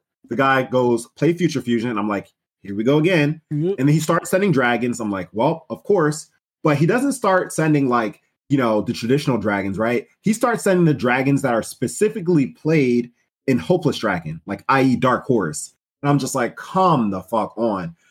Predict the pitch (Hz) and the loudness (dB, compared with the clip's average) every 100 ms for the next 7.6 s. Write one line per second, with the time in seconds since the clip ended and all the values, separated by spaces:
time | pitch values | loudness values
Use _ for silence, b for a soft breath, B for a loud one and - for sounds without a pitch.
0 | _ - 165 147 123 - _ - 120 151 | _ 0 2 2 0 -4 _ -6 -2 0
1 | 147 135 135 131 117 - 120 120 110 117 | 0 0 0 0 -2 0 2 2 2 0
2 | 113 120 131 127 - 131 202 - _ _ | 2 2 0 -4 -4 -2 -2 -6 _ _
3 | _ 135 156 156 185 175 147 123 _ _ | _ 2 4 4 2 2 2 -2 _ _
4 | _ _ _ _ _ _ - 175 208 226 | _ _ _ _ _ _ -4 0 2 2
5 | 202 202 196 165 147 135 135 - 101 95 | 0 0 0 0 0 2 -2 -6 -10 -10
6 | 85 110 131 - _ _ _ _ 135 143 | -6 -4 -4 -4 _ _ _ _ 0 2
7 | 143 151 147 139 131 - | 2 2 4 2 0 -4